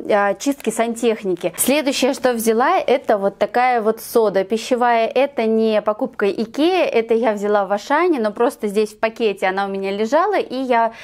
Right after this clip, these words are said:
решила, что, м, может быть, стоит вам показать, что такая вообще существует. Я ее купила в Ашане за восемьдесят, по-моему, пять рублей. У нас в магазинах и на Озон я видела точно такую же, но стоит она дороже.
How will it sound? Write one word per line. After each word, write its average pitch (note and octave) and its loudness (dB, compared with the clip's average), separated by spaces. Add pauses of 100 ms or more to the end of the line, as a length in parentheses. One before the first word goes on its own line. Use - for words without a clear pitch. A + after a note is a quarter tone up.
(140)
решила, C4+ 0
что, A#3+ 2
м, A3+ -4 (120)
может B3+ 0
быть, A3+ -4
стоит B3+ 0
вам G#3 0
показать, A3 0
что - -8
такая A#3+ 0
вообще G#3 -2
существует. C4+ -2 (480)
Я B3 2
ее C4+ 2
купила B3+ 0
в A3 2
Ашане D#4 2
за A3 2
восемьдесят, A3+ -2
по-моему, G#3+ 0
пять G#3+ 0
рублей. A#3+ 0
У D#4 2
нас A#3 2
в A3+ -2
магазинах A3+ 0
и A#3 -2
на G#3+ 2
Озон G#3 0
я G3 2
видела G3+ 0
точно G3+ -2
такую D4+ 0
же, D4+ 0
но A3 0
стоит A3 -2
она G3+ 0
дороже. A#3+ 0